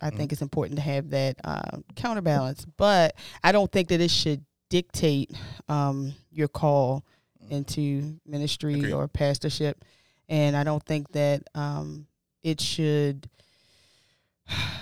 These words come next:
Speaker 1: it should be the check mark or your, like, uh, your ballot form into transitioning into pa-, pastorship.
Speaker 2: Right.
Speaker 1: I think, like, if you've been obser-,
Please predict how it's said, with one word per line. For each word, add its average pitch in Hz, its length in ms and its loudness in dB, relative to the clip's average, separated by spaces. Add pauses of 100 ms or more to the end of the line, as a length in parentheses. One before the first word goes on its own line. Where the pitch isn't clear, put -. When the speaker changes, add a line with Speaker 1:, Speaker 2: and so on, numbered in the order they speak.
(640)
Speaker 1:
it 196 120 2
should 185 200 4
be 185 160 0
the 156 380 4
check - 300 0
mark 156 380 4
or 151 160 2
your, 143 500 2
like, 151 200 -8 (260)
uh, - 240 -8 (240)
your 147 140 -4 (240)
ballot 151 380 2
form 143 520 -2 (200)
into 143 400 -2
transitioning 139 760 -2
into - 220 -4
pa-, 139 220 0 (140)
pastorship. 151 680 -2
Speaker 2:
Right. - 140 -10 (260)
Speaker 1:
I 147 120 -2
think, 151 240 -2
like, 143 180 -2
if 143 120 -2
you've 156 140 -8
been 156 140 -4
obser-, 143 320 0